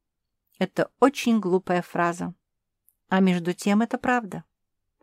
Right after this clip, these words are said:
Иметь идеал смешно по меньшей мере. Но я не боюсь насмешки.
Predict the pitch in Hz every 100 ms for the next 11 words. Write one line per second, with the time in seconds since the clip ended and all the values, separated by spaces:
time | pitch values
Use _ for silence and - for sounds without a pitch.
0 | _ _ - - - - 208 214 247 247
1 | - - 185 190 202 240 226 165 - _
2 | _ _ - - 233 226 226 - 226 214
3 | - 156 156 165 165 - 165 165 175 165
4 | 170 - _ _ _ _ _ _ _ _
5 | _ _ _ - 262 285 285 - _ _
6 | _ _ 247 262 269 269 254 - 156 -
7 | - 165 - - 202